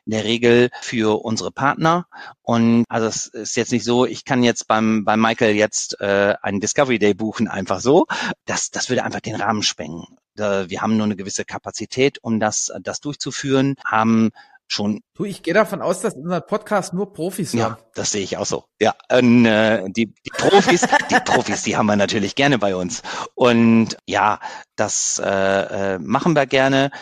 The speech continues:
Speaker 1: Wir erzählen gerne über Hightechs, wir zeigen gerne unseren Betrieb und, und, äh, die Anwendungen und auch um am Ende,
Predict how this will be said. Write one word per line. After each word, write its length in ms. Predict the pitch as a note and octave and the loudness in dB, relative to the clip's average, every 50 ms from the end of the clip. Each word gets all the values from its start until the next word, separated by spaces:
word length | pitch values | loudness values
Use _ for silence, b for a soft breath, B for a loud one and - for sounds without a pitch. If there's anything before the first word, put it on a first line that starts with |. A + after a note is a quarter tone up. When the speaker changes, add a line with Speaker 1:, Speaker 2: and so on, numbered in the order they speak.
| B B B | B B B
Speaker 1:
Wir 540 | _ - G#2 A2 A2+ A2 A2 A2 A2 A2 G2 - _ _ | _ -8 0 2 4 4 4 4 4 2 0 -2 _ _
erzählen 480 | B2 - - - D3+ C#3 B2+ A#2+ A#2 G#2+ | -4 -4 0 2 4 4 4 4 2 2
gerne 420 | A#2+ C#3 E3+ F#3+ G3+ G3 G#3 C4 - _ | 4 4 4 4 4 2 0 -2 -4 _
über 240 | E3 D#3 D#3 C#3 | 0 2 2 2
Hightechs, 460 | C#3 D3+ E3+ - - F3+ E3 - - - | 2 0 0 0 0 -2 -2 -2 -6 -10
wir 100 | G#2 - | -8 -4
zeigen 300 | - B2+ D3+ E3+ F3 D#3+ | -2 0 0 0 0 0
gerne 200 | D#3+ D#3+ E3 D3+ | 2 2 2 2
unseren 300 | B2+ D#3 D3+ D#3+ D#3 D3+ | 0 0 0 0 0 0
Betrieb 480 | D3+ - - - D3+ D#3 E3 F3 - - | -2 -6 -8 -8 -6 -6 -6 -6 -8 -8
und, 260 | - C3 A#2+ A#2+ A#2 - | -6 -4 -2 -2 -2 -2
und, 460 | - A2+ A2+ A2 A2+ A2+ A2+ - - | -4 -4 -2 0 0 -2 -4 -6 -8
äh, 260 | A2+ G#2+ G#2+ G#2+ G#2+ | -8 -6 -6 -6 -6
die 160 | G2+ A#2 A2+ | -6 -8 -4
Anwendungen 800 | - B2+ C#3 D3+ D3+ D3+ D3 D3 D3 C#3+ D3 D3 D3 D3 D3+ D3 | -2 0 2 2 4 4 4 4 4 4 4 4 4 2 0 0
und 160 | - G#2+ G2+ | -4 -6 -2
auch 240 | A2+ B2 A#2+ - - | -2 -2 -2 -4 -6
um 340 | - C3 A#2+ A2+ A#2 A2+ A2 B B B B | -4 0 2 4 4 2 0 B B B B
am 160 | - A2+ G#2+ G2 | -6 -4 -4 0
Ende, 480 | A#2+ B2+ C#3+ C#3+ C#3+ C#3+ D3 D3 C#3+ | 2 4 6 8 8 8 6 6 4